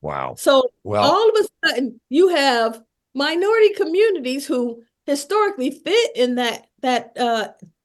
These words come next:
Speaker 2: bracket questioning, "Wait a minute, what have been told all of these years?" So they had to ta-, make a stop to that,
Speaker 1: Yeah,
Speaker 2: because
Speaker 1: I, I
Speaker 2: all of a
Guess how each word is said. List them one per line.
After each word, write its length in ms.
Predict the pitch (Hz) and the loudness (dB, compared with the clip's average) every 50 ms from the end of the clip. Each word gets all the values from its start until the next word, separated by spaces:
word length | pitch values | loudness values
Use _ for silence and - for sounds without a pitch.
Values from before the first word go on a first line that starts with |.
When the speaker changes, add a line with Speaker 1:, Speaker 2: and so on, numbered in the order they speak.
| _ _ | _ _
Speaker 2:
bracket 560 | - 226 226 214 208 208 269 269 - - - _ _ _ _ _ _ _ _ _ _ _ _ _ _ _ | 0 0 0 0 -2 -2 -4 -4 -4 -6 -10 _ _ _ _ _ _ _ _ _ _ _ _ _ _ _
questioning, 840 | - - - - 453 466 466 453 - - 330 339 233 196 190 190 208 | -6 -2 0 2 2 2 2 0 -2 -4 -4 -2 -2 -2 -4 -4 -2
"Wait 260 | 226 285 359 453 453 | 0 2 2 4 2
a 60 | 415 | 2
minute, 340 | 302 233 185 175 165 - - | 0 -2 -4 -6 -10 -12 -12
what 260 | 190 202 233 254 302 | -8 -4 -4 -4 -2
have 220 | 349 359 359 359 - | -2 -4 -4 -2 -2
been 300 | 415 403 403 403 403 - | -2 -2 -2 -4 -6 -10
told 560 | - - 392 427 466 453 440 392 - - - | -8 -6 -4 -4 -2 0 0 0 0 -2 -4
all 240 | - 220 220 226 233 | -4 -2 0 0 0
of 100 | 240 226 | 0 -2
these 280 | 277 302 330 311 277 285 | -2 -4 -4 -4 -2 0
years?" 580 | 370 415 415 359 202 151 135 - - - - _ _ _ _ _ _ _ _ _ _ _ _ _ _ _ | 2 2 2 2 -2 -8 -14 -18 -20 -20 -20 _ _ _ _ _ _ _ _ _ _ _ _ _ _ _
So 600 | - - - 311 269 262 254 240 233 226 233 - - _ _ 202 | -10 -2 0 2 2 4 4 4 2 2 0 -4 -12 _ _ -2
they 200 | 196 247 277 294 | 0 0 0 0
had 320 | 294 269 262 262 262 247 | 0 -2 -2 -2 -2 -2
to 220 | 233 226 220 226 - _ | -2 -4 -6 -8 -12 _
ta-, 320 | - 277 240 151 - - | -4 -4 -4 -4 -4 -6
make 280 | 247 247 233 226 220 - | -6 -4 -4 -4 -4 -4
a 60 | 180 | -6
stop 480 | 185 - - - 254 247 214 - - - | -6 -8 -6 -4 -2 -2 -2 -4 -8 -10
to 100 | - 202 | -10 -8
that, 320 | 170 180 165 139 135 - _ _ _ _ _ _ _ _ _ _ _ _ _ | -8 -8 -10 -10 -14 -18 _ _ _ _ _ _ _ _ _ _ _ _ _
Speaker 1:
Yeah, 80 | - 226 | -6 -4
Speaker 2:
because 280 | - - - 240 226 - | 0 2 4 4 4 2
Speaker 1:
I, 120 | 175 175 | 0 0
I 120 | - - - | 2 2 2
Speaker 2:
all 60 | 262 | 0
of 100 | 285 - | 0 -2
a 120 | - - | -4 -4